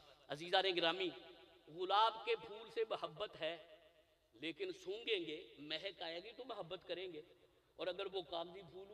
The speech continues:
हुआ, यानी फिर मोहब्बत नहीं है। गुलाब का फूल,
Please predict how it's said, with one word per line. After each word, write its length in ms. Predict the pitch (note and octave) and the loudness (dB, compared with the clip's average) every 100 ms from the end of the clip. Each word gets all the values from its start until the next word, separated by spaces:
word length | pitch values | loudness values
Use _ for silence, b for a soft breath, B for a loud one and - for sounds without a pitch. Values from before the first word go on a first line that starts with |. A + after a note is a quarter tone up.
| G3+ | -8
हुआ, 140 | E3+ - - - _ _ _ _ _ | -8 -10 -20 -20 _ _ _ _ _
यानी 140 | C#3+ D#3+ | -12 -10
फिर 160 | E3+ F3 | -10 -10
मोहब्बत 360 | F3+ D#3+ E3 F3 | -10 -10 -10 -10
नहीं 140 | G3 | -12
है। 160 | G3+ - - - - _ _ _ A#2 | -12 -14 -16 -20 -20 _ _ _ -12
गुलाब 400 | C3+ C#3+ E3+ E3 | 2 8 8 8
का 100 | F3 | 6
फूल, 640 | F3 E3 F3 E3+ E3+ - | 8 8 8 8 6 -2